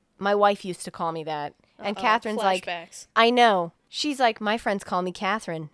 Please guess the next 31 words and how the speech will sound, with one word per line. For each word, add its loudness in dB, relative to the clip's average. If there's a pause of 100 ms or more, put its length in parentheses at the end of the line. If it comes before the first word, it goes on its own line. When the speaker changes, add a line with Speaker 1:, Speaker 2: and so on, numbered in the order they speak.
(120)
Speaker 1:
And -2
Nick's -4
like, -2 (240)
"What 2
did -2
Manny 2
the -4
boxer 0
call -2
you?" -6 (100)
And 0
she 4 (180)
Speaker 2:
Slut. -2
Speaker 1:
says, 4 (180)
"Bitch 10
mostly," 2
but 4
he 2
meant 6
it -2
affectionately. -8 (280)
Catherine's -10
like, -8 (160)
"Do -6
you 4
have 0
any 0
Coke?" -2 (160)
And -4
Nick's -6
like, -6